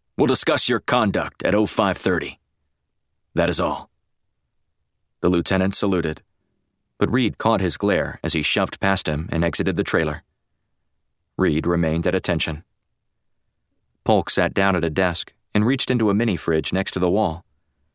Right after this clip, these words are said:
He selected a Coca-Cola in a glass bottle and popped the top off against the edge of the desk.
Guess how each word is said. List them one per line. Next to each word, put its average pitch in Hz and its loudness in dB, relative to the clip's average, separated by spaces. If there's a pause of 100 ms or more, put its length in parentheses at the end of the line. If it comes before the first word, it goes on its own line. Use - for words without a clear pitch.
(420)
He 123 0
selected 127 0
a 101 4
Coca-Cola 92 2
in 87 0
a 87 0
glass 95 2
bottle 78 0 (400)
and 90 2
popped 104 2
the 92 0
top 101 0
off 82 0
against 92 0
the 87 2
edge 82 -2
of 87 0
the 92 0
desk. 85 -2